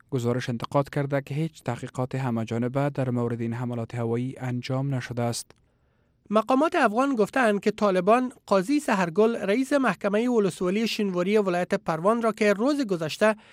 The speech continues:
Speaker 2: در مسیر راه پروان و کابل را بوده بودند، کشتند. وحیده شهکار، سخنگوی والی پروان، گفته که افراد طالبان این مقام قضایی را شام روز پنجشنبه به ضرب گلوله به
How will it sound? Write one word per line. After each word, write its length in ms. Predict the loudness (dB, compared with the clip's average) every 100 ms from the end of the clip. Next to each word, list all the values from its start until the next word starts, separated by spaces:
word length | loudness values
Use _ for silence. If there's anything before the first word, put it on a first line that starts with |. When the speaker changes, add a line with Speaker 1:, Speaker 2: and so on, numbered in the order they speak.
| -20 _
Speaker 2:
در 140 | 4 4
مسیر 480 | 4 2 0 2 2
راه 280 | 2 2
پروان 400 | 2 2 2 2
و 140 | 2 0
کابل 340 | 0 0 2
را 120 | 0
بوده 200 | -2 -2
بودند، 320 | -4 -2 -4 -2
کشتند. 640 | -4 0 0 -2 -4 -14 _ _ _ _ _ _ _
وحیده 400 | 4 6 4 0
شهکار، 580 | 0 0 0 4 4 2
سخنگوی 500 | -4 0 0 0 0
والی 320 | 2 2 0
پروان، 400 | 2 2 4 2
گفته 280 | 2 -4 -4
که 240 | 0 0 0 -8 -20 0
افراد 400 | 0 2 2 2
طالبان 540 | 0 0 2 2 2 0
این 180 | 0 2
مقام 320 | 2 2 0
قضایی 440 | 0 0 0 0
را 120 | 2
شام 300 | 0 0 2
روز 240 | 4 4 2
پنجشنبه 640 | 0 -2 -2 -4 0 0
به 140 | 0
ضرب 320 | 0 -2 0 2
گلوله 400 | 4 4 2
به 100 | 0